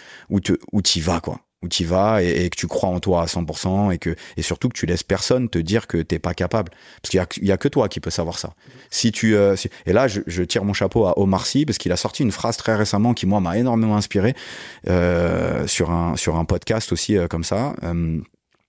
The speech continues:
il disait que, euh, euh, en fait, la flamme que t'as dans ton bide, euh, il y a que toi qui peux l'éteindre. Si tu laisses quelqu'un d'autre, euh, l'éteindre,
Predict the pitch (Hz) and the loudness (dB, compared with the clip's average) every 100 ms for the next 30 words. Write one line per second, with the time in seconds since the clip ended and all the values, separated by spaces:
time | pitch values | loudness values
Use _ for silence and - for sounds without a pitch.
0 | - - - 92 87 101 139 - 92 87 | -16 -12 -4 -2 2 2 2 2 2 4
1 | 82 - - - - - 82 82 82 82 | 2 -4 -16 -20 -20 -10 -6 -4 -4 -6
2 | - - _ _ _ 92 92 92 151 92 | -10 -14 _ _ _ -6 -4 -2 0 0
3 | - 147 139 107 92 107 95 92 85 92 | 2 0 2 0 2 2 2 0 -2 -2
4 | 117 143 82 _ _ _ _ - 90 87 | -2 -4 -8 _ _ _ _ -10 -8 -6
5 | 90 85 - 139 123 95 82 85 85 92 | -4 -2 -2 -2 -2 -2 -2 -2 -2 -4
6 | 82 - _ _ - 165 - 127 156 - | -8 -10 _ _ -6 -4 0 2 2 2
7 | 123 123 117 127 127 107 98 95 98 95 | 0 2 2 2 2 2 4 4 4 4
8 | 95 95 - 160 | 2 2 2 0